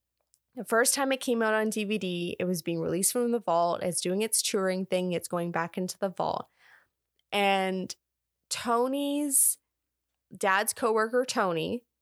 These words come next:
we went to the one month, like, birthday celebration at the Chinese food restaurant. I remember that. That was, like, my first time eating jellyfish as well.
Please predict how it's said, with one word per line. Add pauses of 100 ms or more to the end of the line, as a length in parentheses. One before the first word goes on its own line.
(480)
we
went
to
the
one
month,
like, (120)
birthday
celebration
at
the
Chinese
food
restaurant. (400)
I
remember
that.
That
was,
like, (140)
my
first
time
eating (840)
jellyfish
as
well.